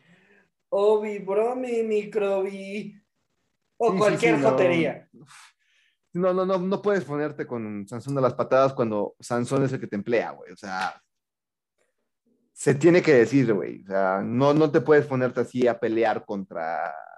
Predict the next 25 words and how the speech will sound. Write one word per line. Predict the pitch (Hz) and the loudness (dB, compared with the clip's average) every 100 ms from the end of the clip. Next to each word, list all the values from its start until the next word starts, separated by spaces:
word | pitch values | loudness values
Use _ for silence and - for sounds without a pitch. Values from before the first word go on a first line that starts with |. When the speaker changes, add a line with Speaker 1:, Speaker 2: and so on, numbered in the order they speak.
| - | -12
Speaker 2:
Disney | 131 135 120 120 156 - _ _ _ | 0 0 2 0 0 -6 _ _ _
cuando | 123 123 | 0 2
él | 131 | 2
es | |
el | 143 139 | 2 0
que, | 127 104 113 | -4 -4 -10
cuando | - 123 | -4 -4
el | 113 | -2
señor | 127 131 | -2 -2
ratón | 127 135 | -2 -6
te | 135 | -8
firma | 117 117 | -8 -10
tu | - | -6
cheque. | - 151 - _ _ _ _ _ _ _ _ | -2 -2 -2 _ _ _ _ _ _ _ _
Speaker 1:
Claro, | 294 214 165 - - _ _ _ _ | 0 0 -2 -8 -20 _ _ _ _
sobre | 233 226 226 | -2 0 2
todo | 285 294 294 | 2 2 -2
cuando | 220 226 | -6 -6
ni | 226 | -6
si-, | 220 208 - | -10 -16 -6
cuando | 208 208 | -4 -2
no | 226 | -4
es | 240 | -4
su | - 208 | -8 -8
problema. | 214 202 226 233 175 - | -4 0 0 0 -4 -12